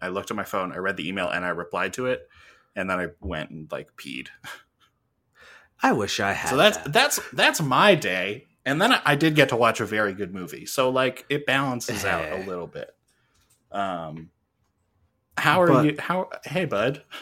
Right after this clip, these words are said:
Speaker 1: <laughs> Hey, friend. How, how are you?
Speaker 2: I wish I was like you. I see an email and I go, "Oh, I need to reply to that."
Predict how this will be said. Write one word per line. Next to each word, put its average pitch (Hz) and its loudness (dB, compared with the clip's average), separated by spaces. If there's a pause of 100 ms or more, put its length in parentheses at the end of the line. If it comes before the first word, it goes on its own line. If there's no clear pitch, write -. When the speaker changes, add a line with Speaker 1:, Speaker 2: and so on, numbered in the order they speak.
(140)
Speaker 1:
<laughs> - -8 (1080)
Hey, 175 0
friend. 117 -6 (1300)
How, 127 -6
how 147 -4
are 160 0
you? 170 0 (1120)
Speaker 2:
I 247 6
wish 214 4
I 139 8
was 104 0
like 85 -6
you. 87 -6
I 226 4
see 135 4
an - 2
email 117 2
and 110 0
I 107 0
go, 101 -2
"Oh, 160 8
I 151 6
need 165 0
to 120 0
reply 110 2
to 98 -2
that." 76 -10